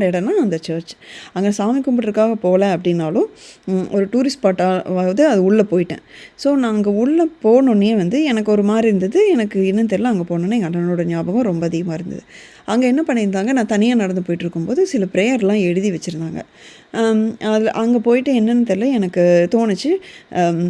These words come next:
அ, ஒரு சிட்ல வந்து நான் எழுதுறேன். அ, ஜீசஸ்க்கு எழுதுறேன். அ, "இது மாரி உங்களுக்கு எங்க அண்ணனை தெரியும் அப்படின்னா, நீங்க அவங்கள நல்லா பார்த்துக்கோங்க. உங்க-, உங்களோட காடையிலே-, காலடியிலேயே அவங்கள வச்சுக்கோங்க."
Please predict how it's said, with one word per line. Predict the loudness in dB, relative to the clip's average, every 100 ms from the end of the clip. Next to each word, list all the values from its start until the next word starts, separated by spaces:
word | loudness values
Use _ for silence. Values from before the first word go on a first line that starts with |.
| -2
அ, | -2 0 2 0 0
ஒரு | -2 -2
சிட்ல | -4 0 0
வந்து | 2
நான் | 0 -2
எழுதுறேன். | -2 -6 -6
அ, | -4 -4 -2 -4
ஜீசஸ்க்கு | -4 -6 -4 -2
எழுதுறேன். | 0 0 -2 -4 -6 -20 -14 -6
அ, | -4
"இது | 0 2
மாரி | 2 2 2 0
உங்களுக்கு | 0 -2 -2 -4
எங்க | -4
அண்ணனை | -2 -4
தெரியும் | -2 -4 -2 -4
அப்படின்னா, | -4 -6 -6 -6 -8 -12 -20 -12 -2
நீங்க | 0 2
அவங்கள | 0 0 0
நல்லா | -2 -2
பார்த்துக்கோங்க. | -4 -6 -6 -6 -4 -4 -8 -10 -4
உங்க-, | -2 0 0
உங்களோட | 0 2 2 0
காடையிலே-, | -2 0 -2 -2
காலடியிலேயே | -2 -2 0 -2 -2 -2
அவங்கள | -2 -4
வச்சுக்கோங்க." | -8 -8 -8 -8